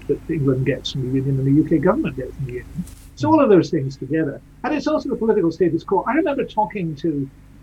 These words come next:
a very senior U K minister, Scott,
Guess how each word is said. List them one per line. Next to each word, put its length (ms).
a 40
very 220
senior 920
U 240
K 380
minister, 520
Scott, 380